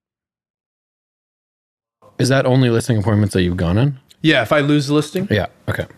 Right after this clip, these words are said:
Speaker 2: I will congratulate that owner for listing with a great agent.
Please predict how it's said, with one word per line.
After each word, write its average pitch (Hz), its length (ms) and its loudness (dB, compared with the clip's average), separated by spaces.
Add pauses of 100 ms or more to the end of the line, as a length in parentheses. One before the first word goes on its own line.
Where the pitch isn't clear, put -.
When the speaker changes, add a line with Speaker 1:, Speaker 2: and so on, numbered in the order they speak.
Speaker 2:
I 131 160 2
will 131 180 2
congratulate 139 720 0
that 127 240 0
owner 147 360 0
for - 200 -2
listing 123 480 0
with 117 220 -2
a 113 60 0
great 110 480 -4
agent. 98 360 -6